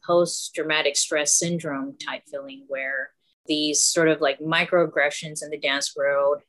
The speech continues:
they happen and it's repetitive. And I'm all about patterns. I love looking at patterns.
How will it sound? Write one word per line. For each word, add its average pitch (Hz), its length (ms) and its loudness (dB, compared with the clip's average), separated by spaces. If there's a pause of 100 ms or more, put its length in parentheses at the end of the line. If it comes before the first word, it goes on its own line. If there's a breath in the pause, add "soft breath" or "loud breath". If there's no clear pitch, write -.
(100)
they 147 140 -2 (200)
happen 151 680 -2
and 156 120 -8
it's 151 240 -4
repetitive. 151 720 2 (400 loud breath)
And 220 100 4
I'm 311 180 2
all 214 280 4
about 156 540 2 (280)
patterns. 143 460 -6
I 185 120 2
love 175 340 4
looking 151 300 -4
at - 200 -8
patterns. 143 720 -4